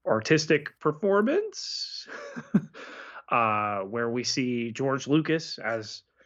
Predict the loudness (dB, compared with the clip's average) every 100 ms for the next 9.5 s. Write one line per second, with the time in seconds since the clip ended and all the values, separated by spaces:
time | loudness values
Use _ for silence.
0 | _ -6 0 4 4 2 -4 -12 _ -2
1 | -2 0 2 4 4 2 -2 _ _ _
2 | _ -10 -8 -6 -4 -6 -8 _ -4 -2
3 | 2 2 2 0 -4 -2 -2 -4 -2 0
4 | 0 -4 -4 -4 0 4 4 2 -2 -14
5 | -2 0 2 0 -2 -2 -4 -2 2 4
6 | 4 2 -2 -6 _ -20 -20 _ -2 2
7 | 2 0 -2 -6 -10 -14 -8 -4 -2 -2
8 | -2 0 -4 0 2 4 4 2 2 2
9 | 0 -4 -4 -4